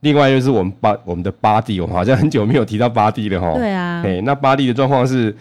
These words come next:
Speaker 1: 练习赛是十七、十八、十八，所以一样是后段班，然后是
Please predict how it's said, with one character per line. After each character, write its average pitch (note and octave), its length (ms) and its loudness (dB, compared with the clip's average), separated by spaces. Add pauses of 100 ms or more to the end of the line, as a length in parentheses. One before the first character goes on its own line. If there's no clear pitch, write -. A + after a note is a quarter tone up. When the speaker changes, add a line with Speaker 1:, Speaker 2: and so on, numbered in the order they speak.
(140)
Speaker 1:
练 C#3+ 140 2
习 A#2+ 80 2
赛 B2 180 2
是 A#2+ 160 -2
十 A#2 160 -2
七、 B2+ 400 -2
十 - 180 -6
八、 A2 300 0
十 A2+ 180 -8
八， G2+ 320 -2 (220)
所 A2 140 -2
以 F#2+ 120 -2
一 E2+ 60 -8
样 A2+ 180 0
是 A#2 60 0
后 A2+ 160 0
段 G#2+ 160 0
班， F#2+ 300 -4
然 F2 100 -4
后 G#2 160 -2
是 G2 240 -6